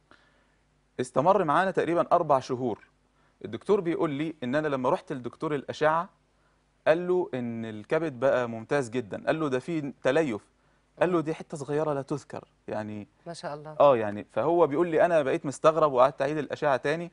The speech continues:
Speaker 1: اتصل بيا تقريبًا في وقت متأخر من الليل فرحان عشان يشكرني يعني.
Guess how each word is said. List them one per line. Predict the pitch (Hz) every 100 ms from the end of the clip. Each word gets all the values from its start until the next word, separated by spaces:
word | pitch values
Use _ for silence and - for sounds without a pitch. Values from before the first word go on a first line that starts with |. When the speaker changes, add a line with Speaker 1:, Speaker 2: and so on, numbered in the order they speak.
| _ _ -
Speaker 1:
اتصل | 151 151
بيا | 139
تقريبًا | 156 131 156 156 120 107 - -
في | 135
وقت | 127
متأخر | 127 - - 117
من | 110
الليل | 110 117 147 147 _ _ _ -
فرحان | 117 - 139 127
عشان | 113 131 127 113 -
يشكرني | 107 107 101 - 101 -
يعني. | -